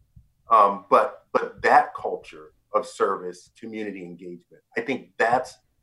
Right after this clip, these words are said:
that's a bigger problem, is the culture, but not the size of the force. Now, one other tidbit on, you talk about the militariz-, militarization of police forces. I do believe that has been a problem.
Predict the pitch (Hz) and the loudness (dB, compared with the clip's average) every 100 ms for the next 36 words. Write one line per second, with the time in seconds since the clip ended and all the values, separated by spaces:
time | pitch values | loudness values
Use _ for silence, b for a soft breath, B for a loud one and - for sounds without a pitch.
0 | _ _ 120 120 143 123 104 113 110 98 | _ _ 2 2 2 -2 -2 -2 0 -2
1 | - - 113 104 92 92 82 - _ _ | -6 -2 2 4 2 -2 -8 -12 _ _
2 | 98 90 104 - 131 117 - 98 87 95 | -20 -10 -10 -4 0 0 0 -10 -8 -12
3 | - 104 110 110 - - _ _ _ _ | -12 -4 0 0 -2 -8 _ _ _ _
4 | _ _ 104 - - - - - - - | _ _ -4 -4 -2 2 6 4 2 -8
5 | - _ _ _ 101 87 85 - 85 - | -20 _ _ _ -8 -6 -8 -14 -16 -18
6 | - _ _ _ _ 104 101 131 139 135 | -20 _ _ _ _ -4 2 4 4 4
7 | 113 127 113 107 98 101 98 98 - - | 0 -6 -6 -6 -8 -8 -12 -12 -12 -4
8 | 104 - 107 92 98 87 101 - _ _ | -4 -2 -4 -4 -8 -12 -18 -20 _ _
9 | - 123 135 123 117 110 113 - - _ | -6 2 4 4 2 2 2 -2 -12 _
10 | _ _ _ _ 117 113 113 110 104 113 | _ _ _ _ 0 0 0 -8 -8 -2
11 | 151 - 208 80 _ _ _ - - 123 | -2 -2 -8 -16 _ _ _ -20 -14 -8
12 | 110 - 104 95 95 - _ _ 120 - | -8 -4 -2 -2 -6 -20 _ _ -2 0
13 | 202 160 117 101 - 117 107 92 107 87 | 0 2 0 0 0 0 0 -4 -8 -6
14 | - 120 98 - | 2 2 2 -4